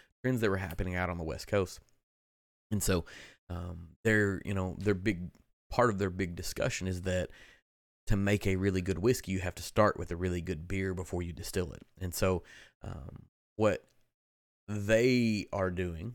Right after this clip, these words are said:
you know, the, the folks out at Westward, is they're taking their American single malt and finishing it in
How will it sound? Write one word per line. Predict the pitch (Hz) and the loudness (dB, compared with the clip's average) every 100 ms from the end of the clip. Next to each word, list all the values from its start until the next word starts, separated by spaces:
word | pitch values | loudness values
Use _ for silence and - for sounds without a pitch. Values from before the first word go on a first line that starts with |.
| - | -8
you | 92 | -6
know, | 92 | -6
the, | 90 87 | -4 -4
the | 80 50 55 95 - - - _ _ _ | -4 -6 -6 -8 -10 -14 -18 _ _ _
folks | 104 98 98 | -2 0 -2
out | 90 | -2
at | 85 | 0
Westward, | 113 - 90 | 0 0 -6
is | 90 | -4
they're | 92 | -6
taking | - 98 95 92 87 - - - _ - | -2 -2 -2 -4 -8 -10 -20 -20 _ -10
their | 92 98 95 95 92 92 - | -2 0 2 0 -2 -4 -4
American | 98 104 95 92 | 2 2 0 -2
single | 151 135 | 0 2
malt | 92 85 85 101 | 0 -2 -6 -4
and | 95 92 87 - - | -4 -4 -6 -10 -2
finishing | 117 104 98 95 | 0 0 -2 -2
it | 90 | -4
in | - 95 92 90 90 90 | -2 -2 -2 -2 -4 -6